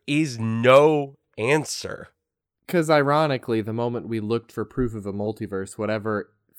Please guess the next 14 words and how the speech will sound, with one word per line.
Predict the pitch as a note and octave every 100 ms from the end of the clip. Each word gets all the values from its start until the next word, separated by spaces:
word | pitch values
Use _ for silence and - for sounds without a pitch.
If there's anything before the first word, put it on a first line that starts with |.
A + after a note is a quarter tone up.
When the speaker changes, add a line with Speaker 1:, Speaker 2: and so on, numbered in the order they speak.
| -
Speaker 2:
thing | B2+ B2
we | A2 A2
were | G#2 -
able | A2 G#2+
to | G#2 A2+
observe | G2+ F#2 G2 G2+ A#2+ B2
would | G#2 G2
just | A2 G#2+ -
be | G#2+
a | G2+
part | - G#2
of | G2 -
our | F#2 F#2 C3+
universe. | D#3+ F#3+ - - B1 - - -